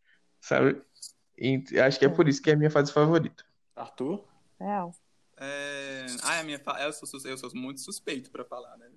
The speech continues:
Speaker 4: <laughs>
Speaker 3: Todas. Nunca favorita, todas.
Speaker 4: Fase favorita. Mas, é,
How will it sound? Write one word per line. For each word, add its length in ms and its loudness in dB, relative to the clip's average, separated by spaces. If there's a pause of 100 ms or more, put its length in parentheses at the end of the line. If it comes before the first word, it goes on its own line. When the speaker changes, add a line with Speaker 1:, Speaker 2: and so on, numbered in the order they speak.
(160)
Speaker 4:
<laughs> 480 -8
Speaker 3:
Todas. 500 6 (280)
Nunca 240 6
favorita, 560 4
todas. 420 6
Speaker 4:
Fase 400 2
favorita. 960 0 (480)
Mas, 1000 -8 (140)
é, 680 -6